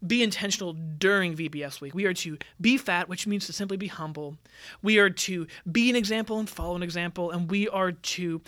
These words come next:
be an evangelist and an apologist. And I think that if all of us who serve at V B S, youth, adults, and leaders, if we were to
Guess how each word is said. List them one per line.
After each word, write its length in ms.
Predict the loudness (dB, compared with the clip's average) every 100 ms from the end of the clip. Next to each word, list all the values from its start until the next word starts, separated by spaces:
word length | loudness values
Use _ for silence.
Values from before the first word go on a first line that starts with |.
| -12 0
be 140 | 2
an 80 | 4
evangelist 460 | 2 0 -2 -2 -6
and 60 |
an 40 | -10
apologist. 500 | -10 -10 -8 -8 -4
And 60 |
I 80 | -2
think 160 | -2 0
that 100 | -2
if 80 | -2
all 280 | -4 4 6
of 100 | 6
us 160 | 4 2
who 80 | -4
serve 300 | -2 -2 -2
at 60 |
V 140 | -6 -6
B 220 | -4 -6
S, 400 | -8 -10 -12 -12 _ _ _ -10
youth, 480 | 0 4 6 4 -2
adults, 500 | -6 0 2 0 -2
and 160 | -6 -4
leaders, 380 | -4 -4 -8 -6
if 40 |
we 120 | -2
were 80 |
to 80 | -2